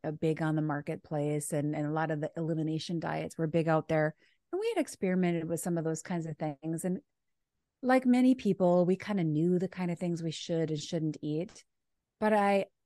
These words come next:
I kinda thought, well, you eat three meals a day, and, you know, for breakfast, you have,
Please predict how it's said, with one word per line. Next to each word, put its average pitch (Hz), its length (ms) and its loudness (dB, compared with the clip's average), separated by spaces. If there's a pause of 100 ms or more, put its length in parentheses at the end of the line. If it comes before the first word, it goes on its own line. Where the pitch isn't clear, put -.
(140)
I 170 140 -10
kinda 220 360 0
thought, 202 360 0
well, 180 320 2
you 180 180 -4
eat 196 220 -4
three 160 240 0
meals 170 380 0
a 185 40 -10
day, 156 520 -4
and, 156 320 -2
you 156 120 -6
know, 147 200 -6
for 170 160 -6
breakfast, 165 520 -6
you 170 80 -4
have, 160 400 -4